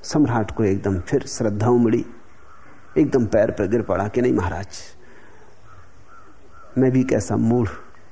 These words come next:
कि आपको छोड़े दे रहा हूं, आप जैसे हीरे को पाके और गंवा रहा हूं। नहीं, नहीं महाराज, आप वापस चलिए।" उस फकीर ने कहा, "मैं तो चल सकता हूं, लेकिन फिर सवाल उठाएगा।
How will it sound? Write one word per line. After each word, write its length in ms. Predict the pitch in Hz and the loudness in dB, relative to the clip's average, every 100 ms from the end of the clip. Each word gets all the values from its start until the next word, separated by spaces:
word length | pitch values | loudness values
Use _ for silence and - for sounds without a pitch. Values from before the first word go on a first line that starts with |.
| - - - | -18 -10 -4
कि 80 | |
आपको 300 | 95 98 - | -2 -2 -2
छोड़े 340 | 104 - 110 104 | -4 -2 0 0
दे 180 | - - | 0 -2
रहा 120 | 101 | -4
हूं, 300 | - - 104 | -8 -12 -8
आप 320 | - 143 143 127 | 0 2 2 2
जैसे 300 | 135 - 131 | 2 4 2
हीरे 340 | 104 143 143 | 6 6 6
को 200 | 131 113 | 4 0
पाके 640 | - - 92 127 107 - | 0 -2 -2 -2 -4 -4
और 160 | 101 131 | 0 0
गंवा 340 | 120 120 170 | 4 6 6
रहा 140 | 196 170 | 6 6
हूं। 320 | 170 - - - - - - | 4 -2 -14 -16 -18 -8 4
नहीं, 200 | 160 180 | 6 8
नहीं 200 | 208 202 | 8 8
महाराज, 400 | 160 143 165 165 | 6 4 4 2
आप 180 | - 156 | 2 2
वापस 380 | 139 113 160 156 | 2 2 0 0
चलिए।" 260 | 139 135 | 2 4
उस 180 | 117 113 | 2 0
फकीर 240 | - 110 127 | -2 0 2
ने 140 | 127 | 4
कहा, 120 | 123 | 4
"मैं 140 | 123 120 | 2 4
तो 120 | 139 | 2
चल 200 | 135 135 | 2 2
सकता 320 | 160 160 175 | 2 2 6
हूं, 140 | 175 | 8
लेकिन 240 | 160 151 139 | 8 6 4
फिर 160 | 170 | 4
सवाल 320 | - 170 165 170 | 4 4 6 4
उठाएगा। 460 | 143 113 110 - | 4 2 0 -2